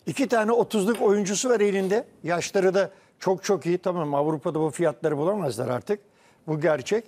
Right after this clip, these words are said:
Ama o tarafta gitme şansı her zaman için Galatasaray'ın da elinde, e, para kazanacağı bir durum var oradan. E, Nelson'la,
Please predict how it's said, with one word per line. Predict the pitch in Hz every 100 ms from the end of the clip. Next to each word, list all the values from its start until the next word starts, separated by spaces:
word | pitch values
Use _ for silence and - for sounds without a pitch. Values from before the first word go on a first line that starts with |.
| _ _ _ _ -
Ama | 143
o | 160
tarafta | - 156 - 175
gitme | 135 170 190
şansı | 151 165 156 -
her | 208
zaman | 160 165 143
için | 208
Galatasaray'ın | 180 185 180 190 180
da |
elinde, | 190 165 170 196 220 - _ _ -
e, | 160 160 156 147 123 _ _ -
para | 151 190
kazanacağı | 196 151 170 143 170 156
bir | 135
durum | 139 135
var | 110 -
oradan. | 147 127 120 -
E, | 160 156
Nelson'la, | 233 233 - 220 226 - _ - 165 175